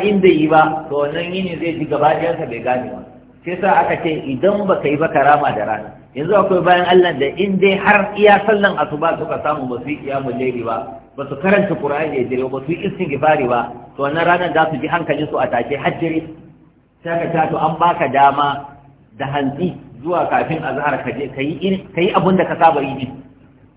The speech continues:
Kuma za a baka ladan kamar na daren." Kaga mutum zai samu nutsuwa. Mutum zai samu.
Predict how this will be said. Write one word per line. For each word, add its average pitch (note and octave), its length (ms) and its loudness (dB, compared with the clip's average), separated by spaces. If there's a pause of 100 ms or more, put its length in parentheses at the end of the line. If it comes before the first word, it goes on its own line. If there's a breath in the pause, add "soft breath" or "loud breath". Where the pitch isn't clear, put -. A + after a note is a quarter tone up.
(200)
Kuma F3 200 -2
za G3 220 8
a E3+ 60 4
baka E3 300 2
ladan D#3+ 400 2
kamar C#3+ 220 -4
na C#3+ 120 -4
daren." C#3+ 260 0
Kaga G3 200 4
mutum G#3+ 260 0
zai F#3+ 140 -2
samu D#3+ 200 -2
nutsuwa. C3 340 -6 (1600)
Mutum F#3+ 220 -10
zai E3+ 160 -4
samu. B2+ 220 0